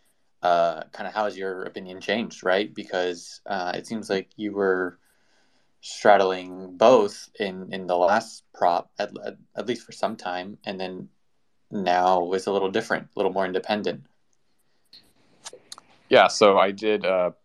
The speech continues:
Speaker 2: almost two months ago now, um, leave my, my cushy I R L tech job, <laughs> um, to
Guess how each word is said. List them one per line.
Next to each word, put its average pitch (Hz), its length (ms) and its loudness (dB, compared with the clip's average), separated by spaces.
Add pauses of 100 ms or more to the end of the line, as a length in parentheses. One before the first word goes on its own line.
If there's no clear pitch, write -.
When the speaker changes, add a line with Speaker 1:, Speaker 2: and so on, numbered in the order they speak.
(480)
Speaker 2:
almost 98 260 -8
two 139 160 -4
months 104 220 -4
ago 85 200 -2
now, 78 500 -8
um, 80 380 -8
leave 87 300 -6
my, 80 380 0
my 80 180 -2
cushy - 460 -2
I 85 140 6
R 82 180 2
L 80 100 -2
tech - 260 -6
job, 80 380 -2 (240)
<laughs> - 240 -18
um, 147 460 -2
to - 160 -20